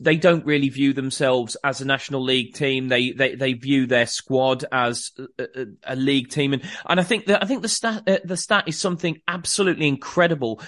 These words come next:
that you, you have, uh, I, I think since relegation came into it,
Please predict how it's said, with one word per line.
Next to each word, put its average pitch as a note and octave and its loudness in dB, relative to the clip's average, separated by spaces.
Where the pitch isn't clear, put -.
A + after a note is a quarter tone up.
that D3 4
you, D#3 -2
you E3 0
have, F#3 -6
uh, E3 2
I, F#3 -2
I F#3+ -2
think B3+ -4
since - -2
relegation F3+ 2
came C#3+ 0
into E3+ 0
it, - -4